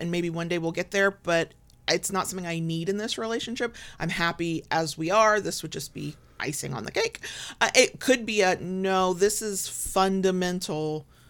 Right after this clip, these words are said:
to, you know, who I am as a submissive, what I need in power exchange."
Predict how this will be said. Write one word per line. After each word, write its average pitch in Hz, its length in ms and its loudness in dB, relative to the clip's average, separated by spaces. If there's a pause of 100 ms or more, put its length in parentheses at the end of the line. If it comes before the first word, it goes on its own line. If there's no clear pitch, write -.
(200)
to, 160 720 2 (760)
you 180 120 -2
know, 147 220 -2
who 208 280 4
I 185 140 6
am 165 340 -2
as 156 100 -4
a 151 60 -6
submissive, 220 540 -2
what 165 180 0
I 160 100 2
need 156 180 -2
in 151 100 -6
power 151 300 -6
exchange." - 360 -10